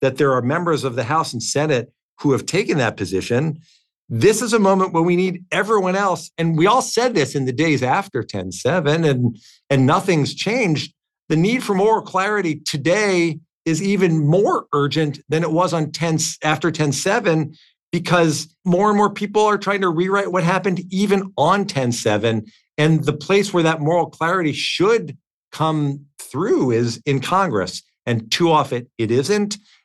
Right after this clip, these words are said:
And too often on the far left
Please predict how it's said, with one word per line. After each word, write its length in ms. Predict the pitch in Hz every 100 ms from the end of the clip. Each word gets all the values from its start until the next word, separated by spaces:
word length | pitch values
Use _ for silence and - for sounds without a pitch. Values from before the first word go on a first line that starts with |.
| -
And 280 | 131 123 117
too 200 | - 180
often 600 | 160 160 165 147 143 143 -
on 200 | 127 127
the 300 | 123 117 123
far 520 | - - - 160 165 170
left 460 | 151 160 143 -